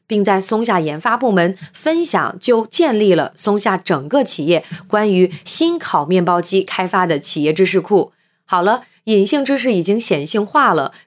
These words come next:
个人知识也转化成了企业知识，是不是知识创造就结束了呢？还没有。作者认为，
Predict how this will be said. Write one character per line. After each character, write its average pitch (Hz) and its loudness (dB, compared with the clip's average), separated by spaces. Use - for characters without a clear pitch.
个 311 2
人 226 2
知 247 0
识 247 0
也 202 2
转 151 -2
化 214 0
成 190 -4
了 190 2
企 165 -6
业 185 4
知 185 2
识， 185 0
是 - 2
不 196 4
是 190 2
知 349 4
识 247 2
创 190 0
造 185 2
就 180 2
结 156 0
束 226 2
了 208 2
呢？ 196 2
还 - -8
没 165 0
有。 151 0
作 220 0
者 185 4
认 185 2
为， 170 0